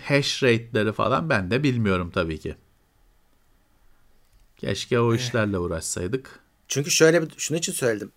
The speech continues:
Speaker 2: Yani, e, A M D'nin kartları da bulunamıyor piyasada. Yok. E, şimdi bu
Speaker 1: Tabii
Speaker 2: yokluğun
Speaker 1: ki.
Speaker 2: sebebi A M D üretemediği için mi? Yoksa hatta yani bir de onlar da kriptoculara gittiği için mi? Onu merak ediyorum.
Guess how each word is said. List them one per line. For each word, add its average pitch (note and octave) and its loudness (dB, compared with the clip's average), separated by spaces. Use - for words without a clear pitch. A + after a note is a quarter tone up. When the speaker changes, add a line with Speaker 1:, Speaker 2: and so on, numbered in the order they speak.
Speaker 2:
Yani, A#2 -4
e, A#2+ -6
A A#2+ 0
M B2+ 0
D'nin C#3+ -2
kartları C3 0
da E3 6
bulunamıyor G#2+ -4
piyasada. A2+ -2
Yok. D3+ 4
E, G#2+ -6
şimdi A#2 -4
bu B2+ 2
Speaker 1:
Tabii C#3 6
Speaker 2:
yokluğun D#3+ 4
Speaker 1:
ki. - 4
Speaker 2:
sebebi D#3 2
A C#3 4
M D3+ 2
D E3 6
üretemediği D#3+ 2
için E3+ -2
mi? G3+ 2
Yoksa C#3+ 2
hatta D#3 2
yani C3+ 2
bir D3 0
de - -4
onlar D#3+ 6
da E3 6
kriptoculara D3 4
gittiği C3 -2
için A#2 -4
mi? A#2 -2
Onu C3 0
merak A2 -4
ediyorum. G#2+ -6